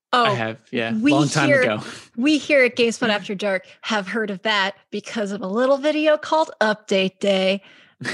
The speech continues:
Speaker 1: Our audience knows all
Speaker 2: <laughs>
Speaker 1: about that. And that is featured in an excellent song. If you haven't watched it, Jared, I highly recommend it.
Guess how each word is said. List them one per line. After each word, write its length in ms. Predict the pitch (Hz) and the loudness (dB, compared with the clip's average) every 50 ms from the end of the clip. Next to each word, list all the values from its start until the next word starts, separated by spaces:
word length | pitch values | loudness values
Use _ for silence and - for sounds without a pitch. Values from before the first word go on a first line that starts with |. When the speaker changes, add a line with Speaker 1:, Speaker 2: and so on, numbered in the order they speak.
| - - | -6 -2
Speaker 1:
Our 160 | - 208 - - | 0 2 2 4
audience 520 | - 220 220 214 214 214 214 208 214 208 | 4 4 4 4 4 2 2 0 0 0
knows 240 | 233 214 196 180 226 | 2 2 2 2 2
all 180 | 226 214 208 | 2 2 2
Speaker 2:
<laughs> 0 | |
Speaker 1:
about 340 | 202 202 214 202 202 202 - | 2 2 2 0 0 0 0
that. 440 | - 247 254 247 226 208 190 - - - - - - - - 202 208 | 0 2 2 2 2 0 -2 -6 -12 -20 -20 -20 -20 -12 -10 -8 -6
And 160 | 196 185 190 | -6 -4 -2
that 240 | 202 208 214 202 202 - _ _ - - | 0 0 0 0 -2 -6 _ _ -20 -14
is 300 | - - 208 196 180 - | -6 -4 -4 -4 -4 -4
featured 480 | - 262 254 233 - - 233 208 196 - - | -2 -2 -2 -2 0 -2 -2 -2 -2 -4 -2
in 160 | - 214 196 196 | -2 0 0 0
an 100 | 190 190 | -2 -2
excellent 540 | 190 202 - - - 208 196 185 185 180 | -4 -4 -4 -6 -6 -6 -6 -6 -6 -6
song. 340 | - - 208 190 190 185 185 | -6 -6 -4 -4 -4 -4 -4
If 100 | 175 - | -4 -4
you 80 | 202 196 | -4 -4
haven't 300 | 196 214 190 180 180 165 | -2 -2 -2 -4 -4 -4
watched 280 | 185 180 180 - - 196 | -4 -4 -4 -6 -8 -8
it, 80 | 196 | -8
Jared, 320 | - - 180 - 170 - - | -6 -4 -4 -4 -4 -4 -6
I 80 | - | -6
highly 320 | 190 180 202 180 170 - - | -6 -6 -6 -8 -6 -6 -6
recommend 500 | 160 208 202 - - - - - - - | -6 -8 -8 -8 -12 -14 -12 -14 -14 -14
it. 200 | - - - | -14 -16 -16